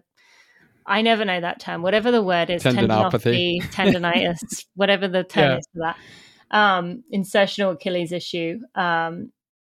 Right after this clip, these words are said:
Speaker 1: that it's a long recovery process and not jumping ahead, um, because it's not coming together. So I'm, I'm constantly learning right now. Um, but I think the biggest thing that's come to mind recently is, like,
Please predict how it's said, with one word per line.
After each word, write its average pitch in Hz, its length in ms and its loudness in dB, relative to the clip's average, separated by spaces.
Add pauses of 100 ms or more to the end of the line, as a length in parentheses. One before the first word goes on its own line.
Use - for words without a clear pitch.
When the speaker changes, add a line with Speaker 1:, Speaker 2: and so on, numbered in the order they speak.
(380)
Speaker 1:
that 190 160 -2
it's 185 140 -6
a 190 60 2
long 180 280 2
recovery 180 500 -2
process - 600 -4
and 180 140 -4
not 175 320 -4 (1600)
jumping 185 440 -2
ahead, 170 480 -4 (320)
um, 165 260 -4
because 190 280 -10
it's - 120 -18
not 180 160 -10
coming 170 260 -10
together. 170 360 -8
So 202 200 -4
I'm, 233 260 2
I'm 247 220 0
constantly 214 680 -8
learning 180 380 -6
right 170 200 -10
now. 175 540 -6
Um, 170 340 -6
but 175 120 -2
I 175 100 0
think 190 240 -4
the 175 100 0
biggest 175 360 -2
thing 175 180 -4
that's 175 140 -12
come 175 220 -6
to 175 80 -14
mind 160 220 -4
recently 165 560 -6
is, 151 160 -6
like, - 300 -8